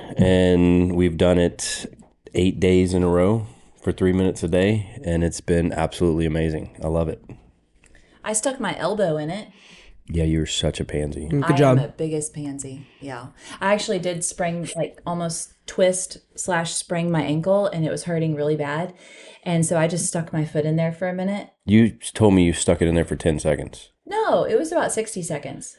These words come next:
Speaker 2: It was
Speaker 1: Mm.
Speaker 2: about a minute.
Speaker 1: Mm.
Speaker 2: Yeah.
Speaker 1: Good
Speaker 3: I
Speaker 1: job.
Speaker 3: doubt that.
Speaker 2: I know, it was just my foot, but I did it, and it did actually help. So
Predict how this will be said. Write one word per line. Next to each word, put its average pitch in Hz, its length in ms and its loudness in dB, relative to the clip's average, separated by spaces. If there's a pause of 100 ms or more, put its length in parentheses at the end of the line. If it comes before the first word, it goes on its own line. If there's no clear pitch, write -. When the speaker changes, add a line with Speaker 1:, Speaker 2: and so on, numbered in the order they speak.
(100)
Speaker 2:
It 285 60 -4
was 254 120 -2
Speaker 1:
Mm. - 40 -4
Speaker 2:
about 262 140 -4
a - 20 -4
minute. 175 280 -8 (280)
Speaker 1:
Mm. 80 320 -4
Speaker 2:
Yeah. 202 320 0
Speaker 1:
Good 139 140 6
Speaker 3:
I 147 100 10
Speaker 1:
job. 143 60 10
Speaker 3:
doubt 135 180 10
that. 127 220 6 (100)
Speaker 2:
I 202 80 -8
know, 226 160 -8 (140)
it 226 140 -6
was 196 180 -6
just 185 260 -8
my 294 120 -2
foot, 302 280 -4 (300)
but 196 180 -4
I 180 140 -6
did 226 180 -2
it, 226 300 -2 (300)
and 170 500 -6
it 196 160 -8
did 262 160 0
actually 233 420 -10
help. - 300 -12
So 156 320 -4